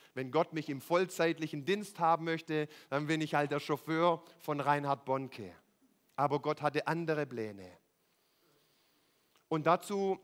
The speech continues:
hatte Gott auch Prophetie gebraucht, wo Menschen in mein Leben reingesprochen hatten, wo ich merkte, Gott scheint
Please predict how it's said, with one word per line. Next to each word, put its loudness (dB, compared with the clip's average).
hatte 2
Gott 2
auch 4
Prophetie -4
gebraucht, -2
wo -2
Menschen -2
in -2
mein 0
Leben 0
reingesprochen -4
hatten, -4
wo -2
ich -6
merkte, 2
Gott -4
scheint -2